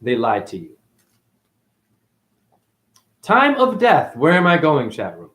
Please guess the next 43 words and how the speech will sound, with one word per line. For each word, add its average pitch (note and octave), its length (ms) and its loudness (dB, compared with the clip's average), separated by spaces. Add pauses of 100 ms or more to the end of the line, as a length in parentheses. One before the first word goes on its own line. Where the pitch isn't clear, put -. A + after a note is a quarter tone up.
(720)
Please, B3+ 640 0
uh, D#3+ 100 -8 (160)
what D3+ 160 -2
is A3+ 120 -6
the - 240 -8
esoteric G3 680 -2
meaning F3 320 2
of C#3+ 140 -8
time F#3 460 -2
of F3 300 -2
death? E3+ 280 -2 (2500)
Just - 320 -10
think G#3 120 0
about E3 220 2
what D#3 100 4
I'm, C#3+ 100 2
this, C3 260 -8
I'm C#3 80 -2
gonna D3+ 140 0
fuck - 340 -6
your D#3 120 0
head C#3+ 120 -2
up C#3+ 160 -4
on A#2 140 -4
this. - 260 -10 (260)
I, B2 80 -2
this D3+ 280 -8
one's G3 200 0
even, A#2+ 580 -4
I'm D3 160 -2
so G3 220 -4
mad D#3 500 -4 (260)
cause C#3+ 100 -4
it's B2+ 120 -8
so F#3 240 0
easy C#3+ 380 -4
and C3+ 120 -4
your B2+ 120 -2
truthers F3+ 580 -4
don't C#3+ 260 -2
talk D3+ 300 -2
like G#2 180 -8
this. - 300 -20